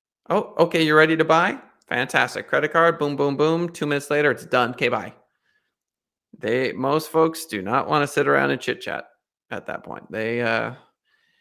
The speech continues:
you know what? Come to think of it, is it possible that cashiers, part of their job is to distract you from how much money you're spending? <laughs>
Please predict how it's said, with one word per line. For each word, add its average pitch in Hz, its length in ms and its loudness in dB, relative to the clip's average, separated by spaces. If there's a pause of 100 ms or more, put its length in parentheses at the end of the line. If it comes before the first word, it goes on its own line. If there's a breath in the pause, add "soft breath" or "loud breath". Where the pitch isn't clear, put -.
(200)
you - 80 -6
know 254 140 4
what? 190 260 0 (480)
Come 190 160 -2
to 160 80 -6
think 143 180 -2
of 123 100 0
it, 117 220 -4 (460)
is 170 160 -2
it - 100 -2
possible 135 840 -2 (720)
that 123 520 2 (260)
cashiers, 135 1000 0 (640)
part 151 220 6
of 160 100 2
their 151 160 4
job 117 460 0
is 117 80 -6
to - 120 -16
distract - 680 -8
you 139 80 -6
from 131 180 -8
how 139 140 -4
much 123 180 -10
money 117 220 -8
you're 123 100 -6
spending? 120 460 -10
<laughs> - 60 -12